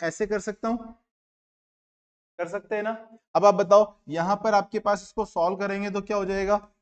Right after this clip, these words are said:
एम वन एल टू टी माइनस वन। तो इसका मतलब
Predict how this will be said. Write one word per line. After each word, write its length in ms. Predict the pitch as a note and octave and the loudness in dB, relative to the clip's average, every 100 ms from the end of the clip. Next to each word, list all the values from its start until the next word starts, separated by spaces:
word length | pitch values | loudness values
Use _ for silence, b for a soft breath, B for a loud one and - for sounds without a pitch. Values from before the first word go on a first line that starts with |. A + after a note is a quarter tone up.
| _ _ _ _ _ _ _ _ _ _ - | _ _ _ _ _ _ _ _ _ _ -4
एम 280 | F3 G3+ A3+ A#3 - - | -2 0 -2 -4 -14 -8
वन 440 | C#3+ E3+ F#3 G#3+ - - - | 0 0 2 -2 -4 -14 -2
एल 300 | E3 G3 A3 G#3+ - E3+ | 0 2 0 -4 -8 -4
टू 320 | F3 F#3+ G#3+ - _ | -2 -2 -6 -8 _
टी 460 | - F#3 A3+ A3 - | -10 -4 -4 -6 -8
माइनस 400 | D3+ D#3 E3+ - | -8 -6 -8 -8
वन। 120 | C3+ A2 | -10 -10
तो 460 | - _ _ - | -14 _ _ -10
इसका 180 | D#3 G#3 | -4 -2
मतलब 320 | G3 G3 G3+ | -2 -2 -4